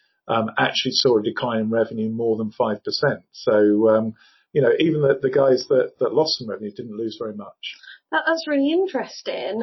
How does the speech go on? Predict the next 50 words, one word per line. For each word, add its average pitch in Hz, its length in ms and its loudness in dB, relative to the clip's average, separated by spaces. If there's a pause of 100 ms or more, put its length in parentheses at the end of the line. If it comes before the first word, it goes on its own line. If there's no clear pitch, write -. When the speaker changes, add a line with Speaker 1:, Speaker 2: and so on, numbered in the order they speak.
Speaker 2:
Um, 302 300 2 (140)
but 330 200 -2
what 381 160 4
about 330 200 2
the 320 80 -2
U 294 220 2
S? - 200 0 (160)
Is 247 220 -4 (160)
this 285 360 0
just 277 200 -6
research 262 460 -2
that - 160 -8
reflects - 500 -6
what's - 160 -12
going 233 220 0
on 233 240 2
in 226 60 0
Europe, 320 480 2
or 254 260 8
does 233 140 -4
it 208 140 -10
count 226 220 -8
for 208 60 -20
the 214 80 -8
U 214 180 -2
S 196 220 -10
A 202 200 -6
as 190 80 -8
well? 190 300 -6 (340)
Speaker 1:
Oh, 104 120 -2
great 107 260 4
question. - 600 0
So - 220 2 (540)
the 127 280 2
truth 170 340 4
is, 120 180 6
is 110 140 -4
this 123 180 0
is 110 160 -10
just 135 200 -4
a, 110 340 2
a 107 160 -2 (120)
European 135 460 2
survey. 151 540 2 (400)
Um, 123 300 -2
we 135 140 -2
did 170 280 0
look 160 240 0
at 135 100 2 (220)
both, 139 320 2